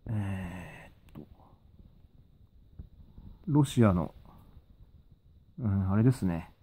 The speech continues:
兵隊さんが、二等兵さんが最初にあてがわれる懐中時計、モルニアってやつですね。これは、かなり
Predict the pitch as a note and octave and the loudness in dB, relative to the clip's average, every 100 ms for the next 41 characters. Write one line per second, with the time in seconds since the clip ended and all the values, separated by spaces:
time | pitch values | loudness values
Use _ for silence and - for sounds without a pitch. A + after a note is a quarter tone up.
0 | _ - - C3 C3+ C3+ C3 B2 A#2 G2 | _ -8 0 2 4 6 6 6 8 6
1 | C3+ B2 D3+ C3 G#2+ F#2 F2 C2 - A2+ | 6 6 8 6 6 2 -2 -4 -4 -4
2 | - G#2 G2+ - - - - - - _ | 0 0 0 -4 -18 -20 -20 -20 -20 _
3 | - - - G2+ G#2+ G#2 G2+ G2+ F2 - | -20 -18 -12 -2 4 6 6 4 2 -2
4 | - - _ _ - A2+ G#2 A2+ G2+ F#2 | -10 -20 _ _ -4 -2 2 2 2 0
5 | E2+ - - - A2+ A2+ A#2 A#2 A2+ A2+ | -4 -12 -14 -2 4 8 10 10 8 6
6 | - G2+ F#2+ - - - - - - - | 2 0 0 -6 -12 -12 -16 -16 -20 -20
7 | - - - - - - - - - - | -20 -20 -20 -20 -20 -20 -18 -16 -16 -18
8 | - - - - - - - - - - | -20 -20 -20 -20 -20 -20 -20 -20 -20 -20
9 | - - - - - - - - B2 C3+ | -20 -20 -20 -20 -20 -20 -20 -2 2 6
10 | C3+ B2 A#2 A2+ - - - _ _ _ | 10 10 10 8 4 -6 -20 _ _ _
11 | - - _ _ _ _ _ _ _ _ | -18 -18 _ _ _ _ _ _ _ _
12 | _ - C3 G#2 D2+ | _ 0 2 2 0